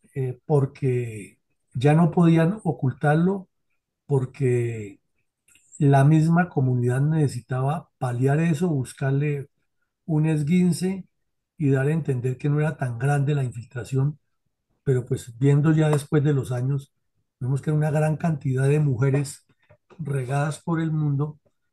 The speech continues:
que comuni-, que comulgaban con el comunismo y que estaban, eh, aprovechando su condición de muy alto nivel académico, porque lo tenían casi todas. Y es que no se nos puede olvidar que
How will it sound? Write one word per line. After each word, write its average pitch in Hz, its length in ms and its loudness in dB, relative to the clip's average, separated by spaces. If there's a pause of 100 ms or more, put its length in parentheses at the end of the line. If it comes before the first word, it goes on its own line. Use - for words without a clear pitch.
(160)
que 131 140 -8
comuni-, 123 460 -10
que 139 160 -6
comulgaban 139 600 -4
con 113 240 -12
el 92 180 -20 (760)
comunismo 143 840 2 (440)
y 139 180 -6
que 139 100 -2
estaban, 139 640 -2
eh, 107 380 -10 (800)
aprovechando 143 800 2
su 139 160 -2
condición 135 640 -4
de 123 320 -2 (160)
muy 151 320 4
alto 165 280 2
nivel 127 280 2
académico, 127 580 -6
porque 110 200 -12
lo 107 100 -12
tenían 127 400 -2
casi 139 260 -2
todas. 123 480 -6 (840)
Y 117 540 -4
es - 120 -16
que 165 100 0
no 156 100 2
se 151 60 4
nos 147 140 0
puede 143 200 2
olvidar 127 280 2
que 147 300 -8